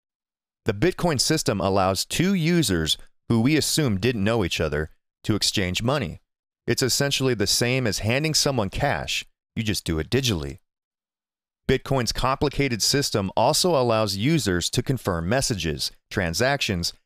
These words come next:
and data related to Bitcoin by using tools called public key encryptions. This makes it possible for users to trade Bitcoin without having to disclose their identity, a valuable aspect of cryptocurrency for some.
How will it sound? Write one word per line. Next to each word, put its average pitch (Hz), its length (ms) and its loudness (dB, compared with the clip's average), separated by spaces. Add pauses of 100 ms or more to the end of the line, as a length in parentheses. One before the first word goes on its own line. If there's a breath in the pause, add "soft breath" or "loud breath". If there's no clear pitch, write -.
and 131 260 0
data 113 420 2 (180)
related 135 420 0
to 147 100 0
Bitcoin 104 560 -2
by 80 120 2
using 110 360 2
tools 101 540 2 (180 soft breath)
called 85 280 -2
public 131 520 0
key 92 380 0
encryptions. - 800 -4 (560)
This 135 240 2
makes 170 240 0
it - 140 0
possible 101 480 0
for 92 140 -2
users 107 540 0
to - 100 -6
trade 139 420 0
Bitcoin 82 500 -2 (340)
without 151 300 2
having 151 320 0
to 113 100 -2
disclose 127 580 0
their 90 160 0
identity, 90 600 -2 (340)
a 101 100 0
valuable 127 520 0
aspect 110 500 -2
of 92 120 -4
cryptocurrency 104 840 -2
for - 140 -8
some. 76 400 -2